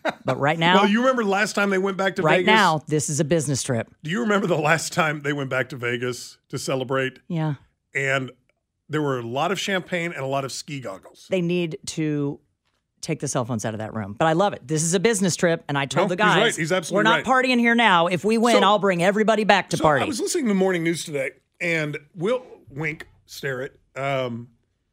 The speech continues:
Speaker 2: said the game starts shortly after five o'clock. A-, and then I'm like, "Really?" So I get home, and I'm,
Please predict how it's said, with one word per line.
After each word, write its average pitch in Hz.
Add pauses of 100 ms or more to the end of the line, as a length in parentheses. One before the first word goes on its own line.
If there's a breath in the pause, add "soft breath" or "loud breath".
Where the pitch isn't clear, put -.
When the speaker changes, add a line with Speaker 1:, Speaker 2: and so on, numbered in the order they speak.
(240)
Speaker 2:
said 170
the 147
game 196
starts 175
shortly 165
after 151
five 131
o'clock. - (200)
A-, 156
and 165
then 202 (200)
I'm 147
like, 135
"Really?" 381 (880)
So -
I 165
get 254
home, 196
and 151
I'm, 131